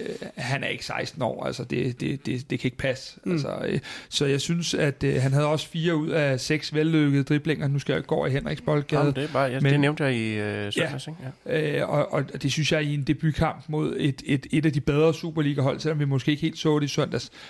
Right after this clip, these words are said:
Speaker 1: foran seksogtyve tusind.
Speaker 3: Ja.
Speaker 1: Det er bare klasse, så
Speaker 3: Ja.
Speaker 1: Rooney er nummer tre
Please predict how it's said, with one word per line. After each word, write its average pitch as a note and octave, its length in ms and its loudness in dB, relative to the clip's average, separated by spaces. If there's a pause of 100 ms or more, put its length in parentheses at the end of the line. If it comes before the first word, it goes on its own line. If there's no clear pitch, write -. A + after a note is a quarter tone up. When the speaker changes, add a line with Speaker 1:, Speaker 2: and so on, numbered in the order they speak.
(120)
Speaker 1:
foran D#3 380 0 (300)
seksogtyve D3+ 460 0
tusind. C3+ 420 -4
Speaker 3:
Ja. - 60 -12 (160)
Speaker 1:
Det - 60 2
er - 40 -4
bare - 220 -2
klasse, B2 380 -2
så B2+ 120 -6
Speaker 3:
Ja. C3+ 60 2
Speaker 1:
Rooney C#3+ 280 6
er D3 100 6
nummer B2+ 200 0
tre - 180 -6